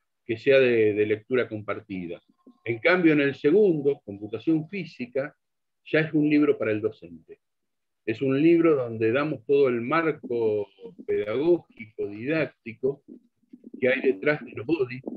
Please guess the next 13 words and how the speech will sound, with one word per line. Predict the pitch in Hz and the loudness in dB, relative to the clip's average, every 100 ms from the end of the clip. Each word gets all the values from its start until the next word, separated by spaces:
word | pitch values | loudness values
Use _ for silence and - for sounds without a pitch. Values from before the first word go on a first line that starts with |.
| - - | -8 -2
y | |
de | 110 | -2
las | - | -4
propuestas | - - - - - | -8 -8 -8 -10 -12
de | - | -10
trabajo | - 107 110 104 | -4 -2 -2 -6
con | - 98 | -8 -8
odi. | 92 80 85 _ _ _ _ _ | -8 -10 -20 _ _ _ _ _
Eso | 120 127 | -6 -6
es | 135 | -6
un | 123 - | -6 -4
poco | 120 113 | -2 0
la, | 101 | -2